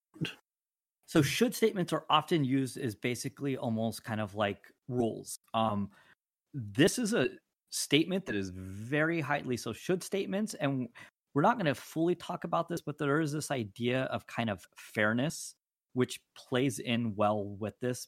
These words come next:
because it is this idea that people should act in a way that is fair. They should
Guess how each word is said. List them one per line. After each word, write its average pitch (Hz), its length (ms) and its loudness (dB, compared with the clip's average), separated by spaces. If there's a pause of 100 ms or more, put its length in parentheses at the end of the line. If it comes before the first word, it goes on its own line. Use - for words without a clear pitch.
because 107 480 -6
it 113 140 -4
is 120 160 -2
this 113 120 -6
idea 107 280 -4
that 98 140 -8 (580)
people 139 500 2 (400)
should - 340 2
act 139 300 8
in 185 120 4
a 175 60 4
way 143 380 6
that 113 180 -2
is 98 220 -2
fair. 107 640 0
They 107 120 -6
should - 200 -10